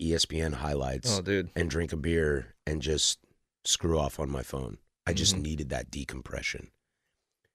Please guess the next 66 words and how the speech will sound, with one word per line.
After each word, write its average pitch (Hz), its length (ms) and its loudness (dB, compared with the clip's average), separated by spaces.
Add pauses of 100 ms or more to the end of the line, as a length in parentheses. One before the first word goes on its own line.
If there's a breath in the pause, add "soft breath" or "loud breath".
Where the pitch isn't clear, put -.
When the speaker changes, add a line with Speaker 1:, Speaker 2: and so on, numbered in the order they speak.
Speaker 1:
And 90 260 -2 (200)
thank 151 200 6
God 90 340 8
she - 160 6
understood 85 440 2
that 67 200 0
from 80 140 0
the 76 80 2
get-go. 69 500 0 (180)
Speaker 2:
Yeah. 92 200 -4 (520 loud breath)
Speaker 1:
Because 113 320 8
it's, - 360 6
it's, - 320 0
it's 90 200 4
serious, 90 440 4
man. 67 300 -4 (280)
We 98 100 4
need 95 80 10
Speaker 2:
Yeah, 127 80 10
it's - 100 4
Speaker 1:
to, 95 140 6
Speaker 2:
a - 80 0
Speaker 1:
I 101 60 8
need 101 180 4
to 82 60 4
shut 92 380 6
down. 95 280 6
And 101 120 6
then 104 120 6
I've 101 160 8
seen 117 220 8
on 113 60 6
the 107 100 8
opposite 113 300 4
side, 71 240 4
brewers 107 320 6
get 120 120 6
off 107 140 4
the 98 80 2
floor 117 360 6
and 95 120 4
they 98 100 4
come 104 200 2
into 101 140 4
the 90 140 2 (100)
tap 113 280 4
room 87 180 4
and 87 120 4
want 87 140 2
a - 20 2
pint. 104 400 2 (680)
And 92 100 0
I 92 80 6
pour 104 200 2
'em 101 80 4
a 85 60 2
pint, 113 180 2
and 98 80 2
you're 92 100 4
like, 92 140 2
"How 101 120 4
was 104 100 4
your 90 80 0
shift?" 127 320 4
And 80 120 4
they'll 76 200 2